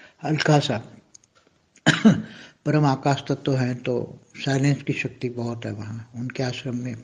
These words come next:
हल्का सा परम आकाश है, एक आध परसेंट तो परम आकाश होगा। तो आकाश तत्व बहुत ज़्यादा है, इसलिए एकदम साइलेंस की शक्ति थी। और जो पढ़ाते थे, वो संकल्प जो करते थे, वो सामने से एक साथ में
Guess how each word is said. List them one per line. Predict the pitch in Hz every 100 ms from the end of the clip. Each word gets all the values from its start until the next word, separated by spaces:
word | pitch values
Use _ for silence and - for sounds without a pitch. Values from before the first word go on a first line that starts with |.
| -
हल्का | 123 151 156
सा | 151
परम | 147 143 135 127
आकाश | 117 127 127 123
है, | 120
एक | 120
आध | 127
परसेंट | - 127 - 131
तो | 127
परम | 120 127 120
आकाश | 113 - 120
होगा। | - - - - _ _ _ - - - - -
तो | 135
आकाश | 120 170 170 170
तत्व | 165 160
बहुत | 139 123 139 123
ज़्यादा | 120 117
है, | 120 120
इसलिए | 117 135 131 123 139
एकदम | 139 143 123 - - _ _ _ - - - _
साइलेंस | - 127 127 143 139
की | 131
शक्ति | - 131 - 123
थी। | -
और | 120 127
जो | 127
पढ़ाते | 131 135 127 135 147
थे, | 143 135
वो | 117 113
संकल्प | 113 127 147 139 -
जो | 123 123
करते | - 135 - 143
थे, | 135 117 107 104 - -
वो | 123
सामने | - 127 131
से | 131 - 143
एक | 139
साथ | 143 135 135
में | 123